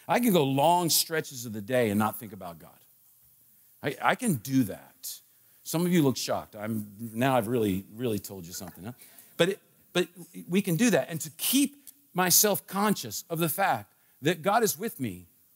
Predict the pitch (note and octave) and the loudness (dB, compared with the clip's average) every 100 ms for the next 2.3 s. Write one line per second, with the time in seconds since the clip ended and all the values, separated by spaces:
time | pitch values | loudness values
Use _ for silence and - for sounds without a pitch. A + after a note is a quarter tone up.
0 | _ F3+ A3+ A3 E3+ E3+ C3 F#2 D#2+ _ | _ 4 4 2 -2 -4 -4 -6 -12 _
1 | _ E3+ G#3+ A#3+ - - G#3+ B3 G3+ B2+ | _ 0 4 4 4 0 0 2 2 -2
2 | A2+ F2 | -4 -16